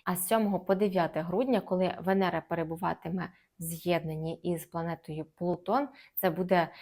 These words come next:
е, взагалі дуже хороший час для того, щоб, е, покращити стосунки. І удача буде на вашому боці відносно теми партнерства. Тому,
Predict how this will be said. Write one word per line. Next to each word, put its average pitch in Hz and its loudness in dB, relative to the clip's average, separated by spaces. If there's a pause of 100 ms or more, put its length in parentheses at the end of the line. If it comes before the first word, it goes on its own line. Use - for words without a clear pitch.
(200)
е, 170 0
взагалі 190 2
дуже 165 0
хороший 151 -4
час 220 0
для 165 -6
того, 190 2
щоб, - -4 (340)
е, 170 0 (100)
покращити 175 2
стосунки. 226 0
І 185 -2
удача 185 4
буде 165 2
на 180 2
вашому 165 0
боці 185 2
відносно 175 -2
теми 196 2
партнерства. 185 -2
Тому, 180 -2